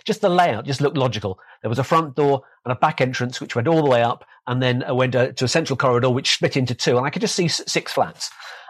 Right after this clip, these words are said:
And then I came across permitted development, uh, and thought, "Oh, that's interesting." Did the maths and thought, "Actually, this is gonna be much better, frankly, as, uh, permitted development than it would be as offices." I started, uh, looking into it, and I did a commercial conversion.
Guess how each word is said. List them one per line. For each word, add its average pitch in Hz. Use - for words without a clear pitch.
And 180
then 247
I 233
came 190
across 165
permitted 135
development, 175
uh, 127
and 131
thought, 143
"Oh, 226
that's 139
interesting." 110
Did 180
the 143
maths 143
and 139
thought, 147
"Actually, 127
this 139
is 131
gonna 131
be 127
much 139
better, 107
frankly, 127
as, 123
uh, 127
permitted 127
development 123
than 123
it 139
would 123
be 117
as 113
offices." 135
I 131
started, 131
uh, 120
looking 127
into 131
it, 147
and 131
I 135
did 135
a -
commercial 147
conversion. 165